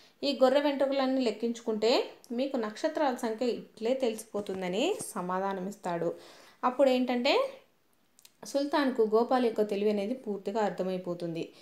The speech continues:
ఇలా కాదనలేడు, అవుననలేక సుల్తాను పకపకా నవ్వుతాడనమాట. "చాలా చక్కగా ఉన్నాయి నీ సమాధానాలు" అని చెప్పేసి గోపాల్ని ప్రశంసించి అలాగే సన్మానించి పంపిస్తాడు.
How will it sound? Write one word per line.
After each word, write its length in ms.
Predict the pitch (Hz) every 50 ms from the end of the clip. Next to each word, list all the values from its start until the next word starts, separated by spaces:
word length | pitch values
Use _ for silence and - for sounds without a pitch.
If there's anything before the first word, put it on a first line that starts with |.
| - - - _ _ _
ఇలా 180 | 233 226 220 214
కాదనలేడు, 920 | 214 - 202 190 190 185 208 208 220 220 214 214 214 214 262 330 440 554 539 - - - - - 240
అవుననలేక 840 | 226 233 240 247 247 240 220 220 208 208 208 - 220 240 311 466 523 - - - - - _ _
సుల్తాను 520 | - 247 240 247 254 247 240 226 240 330 480 - - - -
పకపకా 460 | 214 - - 202 214 202 - 175 190
నవ్వుతాడనమాట. 760 | 240 302 302 269 247 233 202 196 196 185 180 180 180 180 175 180 - - - - - - - _ - - -
"చాలా 200 | 214 208 220 240
చక్కగా 480 | 254 254 262 262 - 214 220 220 220
ఉన్నాయి 320 | 220 214 208 208 208 208 208
నీ 160 | 208 208 214
సమాధానాలు" 680 | 208 214 190 190 196 196 196 202 208 202 208 202 196
అని 160 | 196 190 190
చెప్పేసి 720 | 196 - - 185 185 - 190 202 - 247 262 330 427 - - - - - - _ _ -
గోపాల్ని 720 | 208 220 233 226 247 240 220 220 220 226 277 381 539 587 - - - _ _ _ -
ప్రశంసించి 840 | 214 214 208 226 240 247 240 - - 214 214 208 208 - 208 190 175 - -
అలాగే 500 | 196 196 196 196 196 226 294 415 523 523 - - - -
సన్మానించి 600 | 202 190 208 240 262 262 240 220 208 214 - 302
పంపిస్తాడు. 800 | 302 269 214 180 - 180 185 185 - - 180 175 175 175 175 175